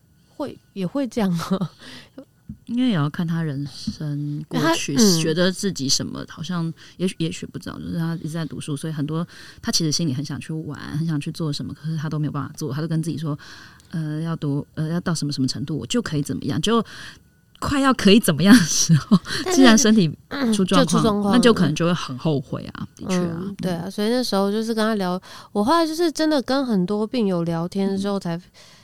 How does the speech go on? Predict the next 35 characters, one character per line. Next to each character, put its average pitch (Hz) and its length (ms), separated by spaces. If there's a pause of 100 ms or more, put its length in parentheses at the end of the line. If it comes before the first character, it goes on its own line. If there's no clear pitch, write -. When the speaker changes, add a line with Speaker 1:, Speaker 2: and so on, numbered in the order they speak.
(100)
Speaker 1:
才 180 200
发 202 180
现 202 200
说， 185 360 (300)
其 - 220
实 214 180
这 269 160
件 269 240
事 254 220
情 175 400
对 233 180
很 185 140
多 202 260
人 175 160
来 165 160
讲， 170 240
就 202 100
是 220 160
你， 202 320 (540)
你 185 160
到 247 180
底 196 120
有 170 80
没 175 120
有 185 240
思 - 300
考 165 180
过 190 220
你 180 260
想 - 240 (140)
要 196 220
的 180 240
是 202 200
什 185 200
么？ 262 260